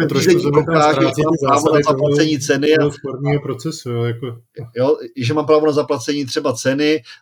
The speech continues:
Speaker 2: a druhá strana má právo na zaplacení smluvní pokuty, prokáže se to v řízení, tak taky bez námitky započtení to soud vlastně z důvodu efektivity může automaticky započíst,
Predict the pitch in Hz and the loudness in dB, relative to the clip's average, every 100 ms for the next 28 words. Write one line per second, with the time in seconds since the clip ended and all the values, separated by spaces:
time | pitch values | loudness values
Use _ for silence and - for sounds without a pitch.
0 | _ 127 127 139 139 - 143 143 143 139 | _ -6 -2 2 0 0 -6 -4 -2 -2
1 | 135 - _ 123 123 143 135 135 139 123 | -2 -8 _ -2 0 0 -2 -2 -2 -2
2 | 143 135 139 135 156 117 123 120 135 147 | -2 -2 -2 -2 -2 -4 -6 -4 -2 2
3 | 147 131 135 123 139 123 135 127 123 123 | 2 2 -4 -2 -2 0 0 0 0 0
4 | 135 139 143 - - - 123 135 120 143 | 0 -2 -6 -10 -20 -10 -8 -6 -4 -2
5 | 131 120 - 131 117 127 120 131 123 139 | 0 0 -2 -4 -8 -4 -2 -2 -4 -2
6 | 120 117 123 - 135 135 123 - 127 123 | -2 -2 -4 0 2 0 -2 -2 -2 -2
7 | 120 135 120 - 123 139 120 120 120 135 | -2 -2 -2 -4 0 2 0 -2 -2 0
8 | 131 127 127 120 131 127 _ - 135 117 | 0 0 0 0 0 -2 _ -8 -4 0
9 | 131 120 117 131 117 113 117 - 85 - | 0 0 -2 0 0 0 -4 -6 -14 -20